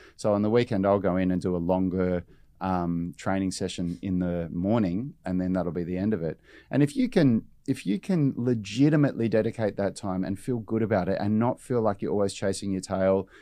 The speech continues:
and it's a stress and it's basic, you know, because it's like you always say, Phil, like,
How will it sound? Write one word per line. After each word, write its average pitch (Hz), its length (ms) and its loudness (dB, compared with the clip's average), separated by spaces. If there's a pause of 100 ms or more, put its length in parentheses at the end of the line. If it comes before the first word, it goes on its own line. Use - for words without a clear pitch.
(180)
and 95 320 -2
it's - 160 -8
a 113 60 -6
stress 101 640 -2
and 95 320 -2
it's 92 220 -6
basic, 98 460 -4
you 110 140 -2
know, 95 120 0
because 98 460 -4
it's 73 280 -10
like 113 160 2
you 104 140 0
always 98 240 0
say, 90 180 -4
Phil, 95 240 -4
like, 90 280 -4